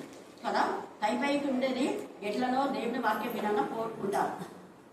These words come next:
కానీ వాళ్ళ యొక్క క్రూరత్వము, వాళ్ళ దుష్టత్వము, వాళ్ళ పాపము ఎముకల్లో ఉంటది. కాబట్టి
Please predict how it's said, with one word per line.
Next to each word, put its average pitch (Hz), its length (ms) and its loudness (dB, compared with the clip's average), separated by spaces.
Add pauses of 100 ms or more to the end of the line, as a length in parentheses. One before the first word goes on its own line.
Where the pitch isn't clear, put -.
(140)
కానీ 294 260 4
వాళ్ళ 269 320 6
యొక్క 269 240 4
క్రూరత్వము, 320 840 4
వాళ్ళ 262 220 6
దుష్టత్వము, 294 920 2 (300)
వాళ్ళ 247 180 6
పాపము 294 760 4
ఎముకల్లో 294 440 4
ఉంటది. 277 320 4
కాబట్టి 262 540 4